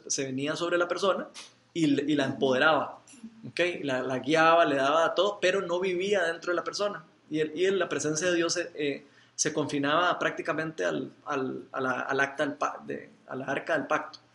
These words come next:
que es donde estaba la presencia de Dios, donde salía fuego y todas esas cosas del Antiguo Testamento. Entonces prácticamente la gente tenía que sacrificar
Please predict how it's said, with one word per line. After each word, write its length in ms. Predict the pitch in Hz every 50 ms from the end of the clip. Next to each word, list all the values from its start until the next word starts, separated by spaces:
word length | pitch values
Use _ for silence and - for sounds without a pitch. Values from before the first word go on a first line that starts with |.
| _ _ _ - - _ _ _
que 100 | - -
es 60 | 131 131
donde 280 | 151 151 147 139 139
estaba 320 | 131 - - 135 135 147 151
la 100 | 151 147
presencia 400 | 143 131 139 147 143 143 156 147
de 60 | 143
Dios, 160 | 147 156 156
donde 160 | 156 151 143
salía 260 | - 131 120 135 139
fuego 460 | 135 - 151 156 156 156 143 131 131 131
y 140 | 127 131
todas 260 | 131 131 143 143 147 143
esas 140 | 143 139
cosas 280 | - 151 151 147 156 143
del 120 | 135 127
Antiguo 260 | 123 123 - 127 135 135
Testamento. 400 | - 131 - 151 175 190 180 - - - _ _ _ _ - - -
Entonces 240 | - - 143 - -
prácticamente 580 | 151 156 156 180 180 196 190 190 185 - 196
la 80 | 190 170
gente 220 | 165 175 - 190
tenía 320 | - 190 185 202 196 160 -
que 100 | - 131
sacrificar 960 | - 135 131 - 139 139 - 131 - 156 165 175 185 185 185 180 180 -